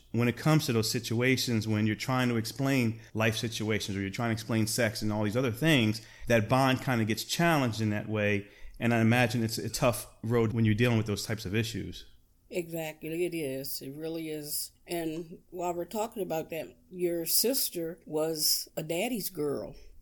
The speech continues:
Speaker 2: She was always with her daddy.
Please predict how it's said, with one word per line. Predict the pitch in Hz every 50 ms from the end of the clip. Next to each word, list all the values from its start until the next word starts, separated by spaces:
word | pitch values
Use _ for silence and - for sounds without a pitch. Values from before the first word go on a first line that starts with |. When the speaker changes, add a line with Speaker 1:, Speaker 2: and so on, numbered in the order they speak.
| - - - - _ _ _ _ _ _
Speaker 2:
She | - - - - 196 202
was | 190 175 165 -
always | 139 143 185 185 190 190 190 175
with | 170 175 175 -
her | 175
daddy. | 165 175 185 196 220 226 202 127 123 143 170 -